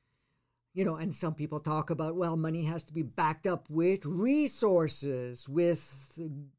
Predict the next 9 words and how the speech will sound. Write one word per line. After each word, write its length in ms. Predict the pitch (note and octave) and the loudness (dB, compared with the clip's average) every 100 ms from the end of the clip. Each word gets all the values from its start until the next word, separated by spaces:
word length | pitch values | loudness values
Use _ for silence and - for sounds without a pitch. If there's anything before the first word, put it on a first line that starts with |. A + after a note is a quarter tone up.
| - | -6
you 100 | G#3+ | -4
know, 180 | C#3+ B2 | -4 -2
gold, 520 | B2+ C4 B3+ G3 D3+ | 4 6 8 6 2
silver, 500 | - C#4 A#3 D#3 D#3 | 4 6 6 6 2
this, 240 | C#3+ A#3+ - | 4 2 0
whatever 440 | G3+ C4 C#4+ C4 | 0 2 4 4
it 60 | F3 | 2
is. 260 | C3+ _ _ _ _ _ _ _ _ _ _ _ _ _ _ _ _ _ _ _ _ | -4 _ _ _ _ _ _ _ _ _ _ _ _ _ _ _ _ _ _ _ _
Or 360 | D3+ E3 F3 | 2 4 4